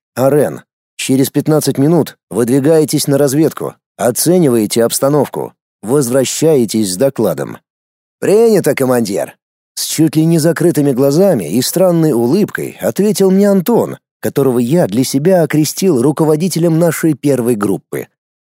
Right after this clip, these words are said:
По-хорошему, с ним стоило бы отправить Михаила вместо Арена. Но, во-первых, они оба могли управлять необходимым транспортом, а учить навык, поднимать левел, вкладывать очки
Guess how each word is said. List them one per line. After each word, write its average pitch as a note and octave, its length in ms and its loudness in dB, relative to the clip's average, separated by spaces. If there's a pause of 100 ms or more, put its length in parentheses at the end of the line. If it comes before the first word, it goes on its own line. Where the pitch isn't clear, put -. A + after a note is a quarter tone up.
(500)
По-хорошему, G#2+ 840 -2 (240)
с - 160 -8
ним D#3 320 2
стоило F#3+ 480 2
бы D#3+ 160 2
отправить F3 560 0
Михаила F3+ 800 0
вместо D#3 580 2
Арена. E3+ 520 0 (420)
Но, C#3 560 0 (500)
во-первых, G2+ 800 -4 (180)
они B2+ 320 0
оба D#3 300 2
могли D3+ 340 0
управлять D3 580 0
необходимым D#3 720 0
транспортом, C3 760 -4 (340)
а G#2+ 160 0
учить A#2+ 480 -2
навык, B2+ 500 0 (240)
поднимать F3+ 460 0
левел, E3 520 2 (240)
вкладывать D#3 520 0
очки D3 540 -2